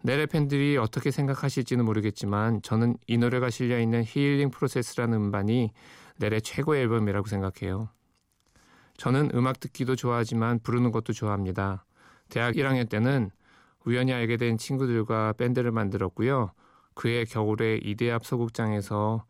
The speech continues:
이틀이나 유료 공연을 했었습니다. 예과 이 년을 마치고 본과에 들어가면 공부를 많이 해야 되는데요. 저는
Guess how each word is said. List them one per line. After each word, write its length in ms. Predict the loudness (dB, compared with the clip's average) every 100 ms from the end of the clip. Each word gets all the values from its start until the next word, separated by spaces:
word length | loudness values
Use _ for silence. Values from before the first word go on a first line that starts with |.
| _ -6
이틀이나 500 | -4 0 0 2 0
유료 240 | 2 0
공연을 400 | 2 2 2 0
했었습니다. 720 | -2 -6 -6 -6 -2 -2 -4 -10 _ _ _ -20 -20 -20 -20 _
예과 600 | -6 -2 0 0 2 2
이 100 | 2
년을 300 | 4 4 4
마치고 540 | 2 0 -4 0 2 2
본과에 400 | 0 0 2 2
들어가면 600 | 2 2 2 2 0 0
공부를 340 | -2 0 0
많이 260 | 0 0 0
해야 120 | 2
되는데요. 520 | 0 0 0 0 -2
저는 400 | 0 2 2 0